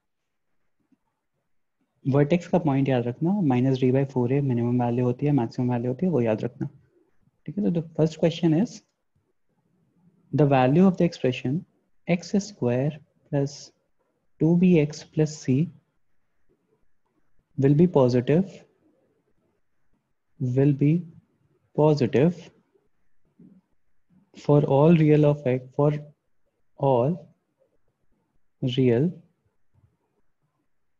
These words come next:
for all real x if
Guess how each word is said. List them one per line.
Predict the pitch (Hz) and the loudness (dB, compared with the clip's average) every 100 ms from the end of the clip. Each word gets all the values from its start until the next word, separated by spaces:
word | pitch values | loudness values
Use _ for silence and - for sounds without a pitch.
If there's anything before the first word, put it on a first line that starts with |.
| _ _ - | _ _ -4
for | 127 | 0
all | 123 123 190 - _ _ | 0 0 -2 -8 _ _
real | 135 131 127 196 - _ _ _ _ _ _ _ _ _ _ _ _ _ _ _ _ _ _ _ _ _ _ _ _ | -4 0 0 -2 -6 _ _ _ _ _ _ _ _ _ _ _ _ _ _ _ _ _ _ _ _ _ _ _ _
x | 139 143 143 - - - _ _ _ _ _ _ _ - | -2 -2 -4 -18 -20 -20 _ _ _ _ _ _ _ -4
if | 127 131 | -4 -4